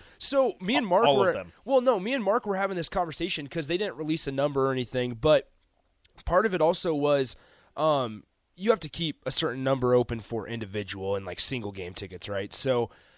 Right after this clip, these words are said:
Speaker 1: we, we imagined that five thousand, I mean, Haymarket Park holds a little over eight thousand. So if you're thinking, uh, general admission plus just single game tickets,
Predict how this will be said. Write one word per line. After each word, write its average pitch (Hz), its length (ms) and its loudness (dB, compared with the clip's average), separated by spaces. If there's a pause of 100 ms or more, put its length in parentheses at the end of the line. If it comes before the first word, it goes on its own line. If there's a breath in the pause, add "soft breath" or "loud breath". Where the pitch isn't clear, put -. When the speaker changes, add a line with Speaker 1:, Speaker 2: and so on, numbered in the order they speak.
(140)
Speaker 1:
we, 208 220 -2
we 196 420 2
imagined 175 840 0
that 151 500 0 (640)
five 196 400 -2
thousand, 208 500 2 (400)
I 165 60 -2
mean, 170 140 0
Haymarket 170 420 0
Park 156 260 0
holds 151 300 -4
a 135 60 -6
little 143 180 2
over 135 240 0
eight 135 180 -4
thousand. 160 480 -2 (340)
So 156 420 6
if 131 140 -4
you're 143 80 -2
thinking, 135 540 -2 (960)
uh, 110 520 2
general 135 380 0
admission 123 520 -2
plus 120 400 -2 (440)
just 117 220 -8
single 127 320 -4
game 110 240 -8
tickets, 110 460 -8